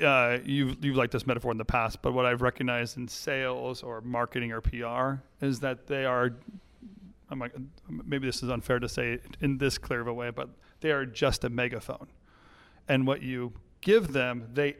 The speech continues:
amplify. And when they're, when they do it well, they amplify in a lot of great places, but they are simply amplifying what you give them. If you give them nothing,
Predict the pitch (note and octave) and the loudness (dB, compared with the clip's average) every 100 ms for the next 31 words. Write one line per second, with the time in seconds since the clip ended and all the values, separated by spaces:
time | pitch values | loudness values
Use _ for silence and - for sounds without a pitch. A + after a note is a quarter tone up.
0 | D#3 D#3 - C3 - B2+ A2+ - - - | 2 2 4 0 -2 -6 -6 -10 -16 -20
1 | - C#3+ C#3+ C#3+ C3+ B2 A#2+ A#2+ D#3+ - | -2 2 6 6 4 2 0 -2 -12 -18
2 | _ _ D3+ C#3 B2+ C3 B2+ - - C#3 | _ _ -2 0 0 0 -2 -4 -10 -8
3 | B2+ D#3+ E3 C3 C3 B2+ B2+ B2 B2+ - | 2 6 6 6 2 2 2 2 0 0
4 | B2 A#2+ A#2 A#2+ A#2+ A2+ A2+ A#2 - E3 | -2 -2 -6 -6 -4 -4 -4 -6 -2 0
5 | D#3+ - B2+ - - - B2+ C3+ B2 - | 0 -4 -10 -12 -10 -4 0 2 2 -2
6 | _ - - - F3+ - B2 B2 B2+ B2 | _ -20 -14 -2 0 0 -2 -2 0 0
7 | B2+ A#2 A2+ B2 A#2+ A#2+ - C3 B2+ - | 0 -4 -4 -6 -6 -8 -4 -4 -4 -12
8 | - - D#3+ C3 E3+ F3 D3+ B2+ A#2+ D#3 | -12 -2 0 2 4 6 6 2 2 2
9 | - B2 A2+ | 0 -6 -6